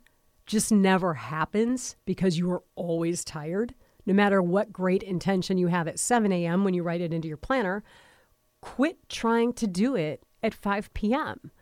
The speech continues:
So either move it to the time where you've got your big energy zone, or be reasonable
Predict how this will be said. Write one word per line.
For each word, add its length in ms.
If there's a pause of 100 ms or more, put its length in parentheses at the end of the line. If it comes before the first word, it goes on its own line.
(380)
So 260
either 240
move 340
it 160
to 120
the 80
time 340
where 120
you've 180
got 220
your 140
big 360 (240)
energy 680
zone, 520 (540)
or 200
be 240
reasonable 1040